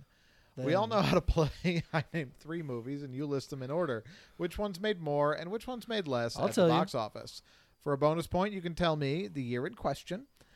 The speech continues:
Speaker 1: one of the movie's opening weekend totals within three million dollars, and one of the movie's final grosses within three million dollars. Are you ready to play? Your three movies are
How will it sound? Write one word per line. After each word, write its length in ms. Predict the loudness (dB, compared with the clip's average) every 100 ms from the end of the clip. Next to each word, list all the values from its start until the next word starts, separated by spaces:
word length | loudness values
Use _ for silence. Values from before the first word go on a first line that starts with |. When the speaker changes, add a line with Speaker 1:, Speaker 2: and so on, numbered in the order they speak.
| _ _
Speaker 1:
one 160 | -2 0
of 60 |
the 60 | 0
movie's 320 | 2 2 0
opening 360 | -2 -2 -2 -2
weekend 360 | -4 -4 -8 -2
totals 420 | -2 0 -4 -8
within 220 | -8 -8
three 300 | -6 -6 -4
million 340 | -2 -4 -4 -2
dollars, 440 | -2 -2 -6 -10
and 200 | -12 -8
one 140 | -6
of 60 | -4
the 60 | -6
movie's 400 | -4 -4 -6 -10 -16
final 400 | -10 -8 -6 -4
grosses 500 | -2 -2 -2 -4 -4
within 300 | -6 -6 -8
three 240 | -8 -8
million 360 | -8 -8 -10 -8
dollars. 500 | -6 -6 -8 -10 -12 -10
Are 60 | -8
you 140 | -4
ready 180 | -2 -2
to 80 | -6
play? 340 | -8 -8 -8 -12 -18 -20 -20 -8 -8 -8 -14 -18 -18 -16 -8
Your 160 | 0 0
three 280 | 0 -2 -2
movies 400 | 0 0 0 0
are 520 | 2 2 2 0 -6